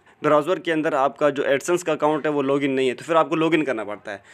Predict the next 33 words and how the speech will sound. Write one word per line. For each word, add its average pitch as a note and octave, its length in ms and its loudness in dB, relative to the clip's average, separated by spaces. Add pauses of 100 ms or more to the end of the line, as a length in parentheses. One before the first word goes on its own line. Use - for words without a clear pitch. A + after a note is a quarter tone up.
(460)
अच्छा D#3 200 0
दोस्तों, F3+ 580 4
अ, D#3 280 4
AdSense F3+ 260 0
का F3+ 120 0
अकाउंट D#3+ 400 4
जो D#3 140 -6
है D#3+ 120 -2
वो, E3 320 0
अ, - 200 -4 (480)
इसमें D#3 260 0
दो F#3 80 6
ऑप्शन E3+ 240 -2
आते A2 200 -8
हैं G#2 80 -4
आपके - 120 -16
पास, - 380 -14
एक E3+ 140 0
आता E3 220 2
है D#3+ 120 -2
एग्जिस्टिंग, C#3 460 -6 (120)
एक D3 140 -2
आता D3+ 220 2
है C3+ 60 0
न्यू, C3+ 160 -2
क्योंकि C#3 260 -4
अगर D#3+ 160 2
आपका D#3 320 2
पहले E3+ 280 0
से F3+ 180 0
बना D#3+ 240 2
हुआ E3 220 2
है C3 260 -6